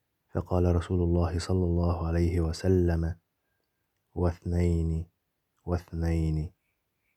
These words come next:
واثنين. وفي رواية أخرى لمسلم: لا يموت لإحداكن ثلاثة من الولد فتحتسبه. وعند البخاري عن أبي هريرة:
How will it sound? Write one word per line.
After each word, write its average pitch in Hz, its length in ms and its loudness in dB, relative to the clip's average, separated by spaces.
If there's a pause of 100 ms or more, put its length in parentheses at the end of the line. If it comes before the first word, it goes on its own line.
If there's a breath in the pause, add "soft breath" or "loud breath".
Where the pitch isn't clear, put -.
(180)
واثنين. 82 560 -6 (2000)
وفي 101 240 4
رواية 104 440 6
أخرى 92 520 0
لمسلم: 90 440 -4 (720)
لا 92 300 6
يموت 92 320 2
لإحداكن 90 960 0
ثلاثة 87 640 0
من 87 280 0
الولد 85 500 2
فتحتسبه. - 1080 -8 (2750)
وعند 95 260 4
البخاري 92 920 4
عن 90 260 2
أبي 90 300 0
هريرة: 87 720 0